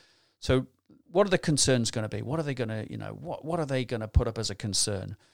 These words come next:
Let's list all those questions. Let's try and work out what questions they're gonna ask based on our previous experience and our knowledge of the customer. Because when you think about it, you know, you, a lot of the questions you get asked on a demo will be the same questions you get asked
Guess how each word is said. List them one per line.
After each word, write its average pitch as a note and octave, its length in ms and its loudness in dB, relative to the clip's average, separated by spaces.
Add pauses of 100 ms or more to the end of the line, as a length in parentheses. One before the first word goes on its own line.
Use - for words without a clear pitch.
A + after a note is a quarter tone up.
(1080)
Let's E3 340 6
list D#3+ 260 2
all C3+ 160 4
those B2 180 2
questions. A2 540 -4
Let's C3+ 180 0
try F3 200 -2
and D3 120 2
work C#3 300 2
out A#2 160 0
what A#2 160 -4
questions G#2+ 460 -2
they're G#2+ 100 -2
gonna G#2 260 0
ask F#2+ 280 -2
based C#3 240 6
on A#2+ 100 4
our A2 80 2
previous F3+ 380 4
experience C3 640 2
and A#2+ 160 -2
our A#2+ 140 2
knowledge B2 380 2
of G2+ 80 -8
the - 60 -12
customer. A#2 600 0 (760)
Because D3 240 -2
when G#3 120 4
you E3+ 60 4
think F3+ 220 6
about A2+ 260 4
it, A#2+ 60 0
you - 240 -6
know, C3+ 80 -6
you, D3 280 -6
a - 120 2
lot F#3+ 140 4
of F3 80 4
the D3 60 -2
questions C#3 400 0
you C3 60 -4
get C#3+ 160 -4
asked C3 240 0
on A#2 80 -6
a A#2 60 -6
demo A2+ 300 -2
will B2+ 320 2
be B2+ 160 -4
the A#2 100 -4
same C3 320 2
questions A#2+ 460 0
you A#2 40 -2
get A2+ 140 -2
asked A2+ 380 -2